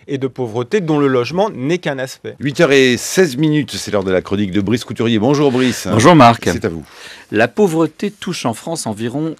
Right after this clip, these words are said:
Speaker 3: treize pour cent de la population. Elle frappe de manière toute particulière les familles sans père. Trente pour cent de celles qu'on rencontre dans les centres du Secours catholique sont dites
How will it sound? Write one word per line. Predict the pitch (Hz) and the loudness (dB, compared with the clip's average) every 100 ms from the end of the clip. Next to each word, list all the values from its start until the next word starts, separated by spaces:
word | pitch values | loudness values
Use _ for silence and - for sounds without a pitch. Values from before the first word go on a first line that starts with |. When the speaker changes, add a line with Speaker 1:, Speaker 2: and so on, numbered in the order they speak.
| - | -8
Speaker 3:
treize | 160 151 | -6 -6
pour | - 107 | -8 -10
cent | - 147 | -6 -4
de | 110 | -4
la | |
population. | - 110 123 92 - 82 73 - _ | -4 -6 -2 -2 -2 -10 -12 -16 _
Elle | 104 107 | -6 -6
frappe | - 139 - - | -6 -8 -10 -6
de | 185 | -4
manière | 196 98 98 | -2 -2 -4
toute | - - | -6 -8
particulière | - 117 - 110 107 107 127 147 147 - | -8 -10 -12 -10 -6 -4 -2 -4 -6 -8
les | |
familles | 101 101 120 135 | -4 -2 0 0
sans | - 143 113 | -2 -4 -4
père. | - 80 73 80 _ - - - - | -4 -4 -6 -14 _ -20 -18 -20 -8
Trente | - 170 | -2 -2
pour | 160 135 | -2 -4
cent | - 143 | 0 0
de | 110 | 0
celles | - 123 110 | -2 -2 -2
qu'on | 113 98 | -4 -2
rencontre | 104 - 120 - 95 | -4 -2 -4 -4 -6
dans | 87 | -4
les | 87 | -4
centres | 82 - 110 - 82 | -4 -4 -4 -6 -12
du | 85 | -10
Secours | 82 - - 107 | -10 -10 -8 -8
catholique | - - 107 151 | -8 -8 -10 -8
sont | - 104 | -4 -4
dites | 120 131 - | -4 -8 -16